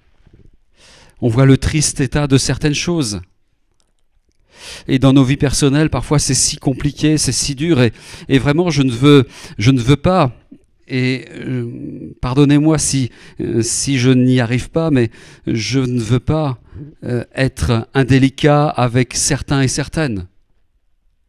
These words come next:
Parce qu'il y a des choses qui sont difficiles. Bien sûr, on voit des choses dramatiques autour de nous.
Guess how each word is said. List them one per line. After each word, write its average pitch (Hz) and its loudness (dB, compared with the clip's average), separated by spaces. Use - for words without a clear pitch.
Parce 123 -4
qu'il 143 0
y - 4
a - 4
des 135 2
choses 139 -4
qui 127 -10
sont 135 -4
difficiles. 120 -4
Bien 139 -2
sûr, 143 -2
on 135 2
voit 131 2
des 123 -4
choses 143 -2
dramatiques 131 0
autour 107 -2
de 110 -2
nous. 104 -4